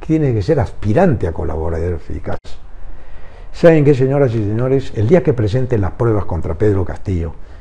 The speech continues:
y Pedro Castillo sea acusado, ese día,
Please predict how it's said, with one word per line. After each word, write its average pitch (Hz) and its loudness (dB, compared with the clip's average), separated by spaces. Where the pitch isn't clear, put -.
y 104 -2
Pedro 156 4
Castillo 120 0
sea 135 4
acusado, 113 -2
ese 135 0
día, 131 2